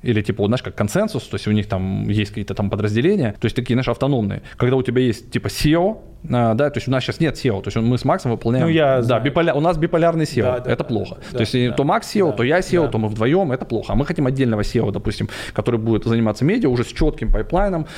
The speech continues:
Speaker 1: что у него есть английский язык, у него там есть разные инструменты, он пытается качать целую сетку каналов, вот как кто-то говорил, там у нас писал, да, Садгуру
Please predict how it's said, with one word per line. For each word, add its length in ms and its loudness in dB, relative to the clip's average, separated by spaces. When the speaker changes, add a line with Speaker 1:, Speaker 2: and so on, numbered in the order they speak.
Speaker 1:
что 200 -2
у 280 0
него 220 2
есть 160 -2
английский 400 0
язык, 300 2
у 20 0
него 220 0
там 120 0
есть 140 -2
разные 260 0
инструменты, 520 0
он 140 0
пытается 380 -2
качать 360 -2
целую 220 0
сетку 260 -4
каналов, 300 2
вот 100 -6
как 160 -2
кто-то 220 -2
говорил, 220 2
там 120 -4
у 20 0
нас 100 -2
писал, 240 -2
да, 120 0
Садгуру 500 0